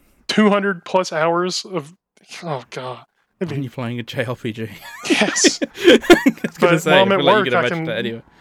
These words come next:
Speaker 1: listen to an audiobook, but it is, I mean, they are, those, honestly,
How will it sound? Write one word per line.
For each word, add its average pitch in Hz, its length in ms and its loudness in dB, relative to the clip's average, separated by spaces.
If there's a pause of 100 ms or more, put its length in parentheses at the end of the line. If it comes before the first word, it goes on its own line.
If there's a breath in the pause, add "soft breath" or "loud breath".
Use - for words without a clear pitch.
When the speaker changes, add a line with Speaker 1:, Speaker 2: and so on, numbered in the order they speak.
(100)
Speaker 1:
listen 175 320 -2
to 151 140 -4
an 151 80 0
audiobook, 147 600 -2 (120)
but 151 160 2
it 165 160 2
is, 135 180 -10 (640 soft breath)
I 151 120 0
mean, 156 220 0
they 175 160 2
are, 151 260 -4
those, 196 440 0
honestly, 190 680 -2